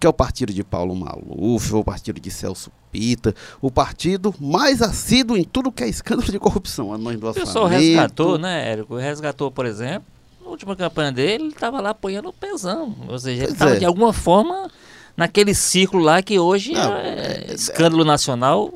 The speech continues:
Speaker 1: apoiou
Speaker 2: pesado.
Speaker 1: Aécio. E aí, É, é, o P P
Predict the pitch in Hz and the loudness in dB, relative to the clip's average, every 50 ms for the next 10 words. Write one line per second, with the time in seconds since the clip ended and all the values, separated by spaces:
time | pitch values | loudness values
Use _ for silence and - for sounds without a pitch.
0 | - - 120 131 - - 143 135 131 123 120 120 110 110 110 113 131 156 160 156 | -8 -4 -4 -4 2 4 6 8 8 8 8 8 6 6 6 6 8 8 8 8
1 | 151 143 127 - - - 143 139 135 127 127 - - - - - 139 156 180 185 | 6 6 2 -2 -6 -6 -6 -6 -6 -8 -12 -16 -20 -20 -4 2 2 4 6 6
2 | 202 226 220 160 107 90 - - - _ _ _ _ _ - - - - - - | 4 6 6 4 2 2 -4 -14 -20 _ _ _ _ _ -16 -14 -14 -14 -10 -10
3 | 85 - - - - - - 160 190 - - 180 - - - 175 185 180 147 117 | -10 -10 -10 -12 -16 -10 -8 -8 -2 2 2 2 2 4 6 8 8 8 8 6
4 | 101 | 2